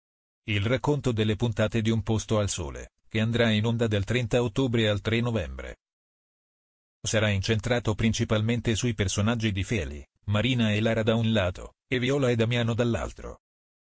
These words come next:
Un pediatra che una volta aveva in cura Tommaso vede strani articoli su Lara e inizia a sospettare che il bambino abbia costantemente la febbre.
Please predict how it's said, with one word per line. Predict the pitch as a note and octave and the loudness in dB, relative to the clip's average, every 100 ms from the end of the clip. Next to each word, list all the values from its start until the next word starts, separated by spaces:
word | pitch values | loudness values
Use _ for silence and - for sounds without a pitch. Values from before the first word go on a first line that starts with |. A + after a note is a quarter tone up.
| _ _ _ _ _ _ | _ _ _ _ _ _
Un | G#2 G2+ | 0 2
pediatra | G#2+ A2+ C#3 B2+ A2 | 0 0 0 -2 -2
che | A2+ | 0
una | A2 G#2 | 0 0
volta | G2+ A2+ A2 G#2+ | 0 0 0 0
aveva | G#2 G2+ | 2 0
in | G2 F#2+ | -2 0
cura | A2 A2 | 0 0
Tommaso | G#2 F#2+ G#2+ G#2+ A#2+ | 0 0 0 0 2
vede | C3+ A#2+ | 2 0
strani | - C3+ C3 A2 | 0 0 2 2
articoli | G2+ - B2+ A#2+ A#2 | 2 0 -2 0 0
su | A#2 | 2
Lara | A#2+ C#3+ C3+ | 2 4 4
e | A2 | 2
inizia | G2 B2 - A#2 | 2 0 0 0
a | G#2+ | 2
sospettare | - G#2+ A#2+ - G#2+ G#2+ | 0 -2 -2 0 0 0
che | A#2 | 0
il | A2 G2+ | 0 0
bambino | G#2+ A2 A#2+ A2+ | -2 0 0 0
abbia | G#2 G#2 G2+ | 0 0 0
costantemente | C3 - G#2+ G2+ A2 A#2 A2 | -2 0 -2 0 0 0 0
la | F#2 F2+ | 0 0
febbre. | B2 E2+ C#2+ C2 | -2 -4 -8 -14